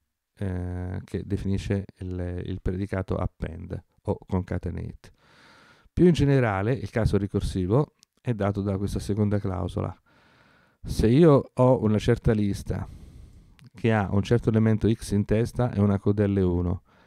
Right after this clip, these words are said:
e la appendo con, eh, una altra lista L due,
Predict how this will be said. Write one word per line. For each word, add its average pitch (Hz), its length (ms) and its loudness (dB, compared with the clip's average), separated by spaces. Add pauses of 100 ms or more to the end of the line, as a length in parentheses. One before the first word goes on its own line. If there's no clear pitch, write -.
(240)
e 160 180 4
la 123 140 6
appendo 101 920 2 (180)
con, 95 760 4 (840)
eh, 98 560 0 (460)
una 110 500 2
altra 113 400 0
lista 98 480 -2
L 98 220 0
due, 98 400 2